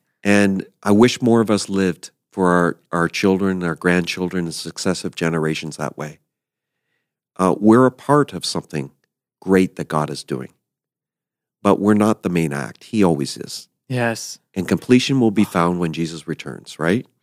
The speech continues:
Speaker 2: Yeah.
Speaker 1: So, okay, so let's, let's keep going. So, "How foolish you are, <laughs> slow of heart, to believe all the prophets have spoken. Did not Christ have to suffer these things and enter,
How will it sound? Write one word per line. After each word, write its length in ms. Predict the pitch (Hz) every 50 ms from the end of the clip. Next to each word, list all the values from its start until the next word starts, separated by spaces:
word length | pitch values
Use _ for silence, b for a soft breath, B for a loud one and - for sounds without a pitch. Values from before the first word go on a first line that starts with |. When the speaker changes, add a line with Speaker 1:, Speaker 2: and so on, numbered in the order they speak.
| _ _
Speaker 2:
Yeah. 340 | - 143 131 123 113 110 104 - _ _ _ _ _ _ -
Speaker 1:
So, 300 | - 147 135 120 - -
okay, 260 | - 123 - 120 98 87
so 120 | - 117
let's, 200 | 120 117 - -
let's 240 | - 120 117 113 -
keep 180 | - 123 -
going. 240 | - 95 87 82 82
So, 240 | - - 107 95 b b b b -
"How 120 | 131 131
foolish 500 | - - 143 143 147 139 131 127 - -
you 140 | 131 - 131
are, 200 | 139 - 143 117
<laughs> 120 | - -
slow 160 | 156 151 151
of 100 | 151 156
heart, 320 | - 143 127 113 107 101 B B B B B -
to 80 | 120
believe 320 | 107 123 127 135 131 117 - - -
all 240 | 131 139 156 196 208
the 100 | 196 190
prophets 600 | - - 160 147 156 156 156 165 160 - - - _ _ _ _ _
have 200 | - 127 123 -
spoken. 600 | - - - 131 117 107 - 101 87 80 78 - _ -
Did 200 | 170 202 202 220
not 280 | 208 196 196 196 196
Christ 420 | - - 123 117 113 120 - - -
have 200 | 127 127 123 -
to 100 | 135 117
suffer 460 | - - - 156 156 156 - 113 104
these 280 | 95 110 107 104 - -
things 340 | 101 92 90 95 101 - b b b b b
and 140 | - 110 104
enter, 280 | 98 107 110 - -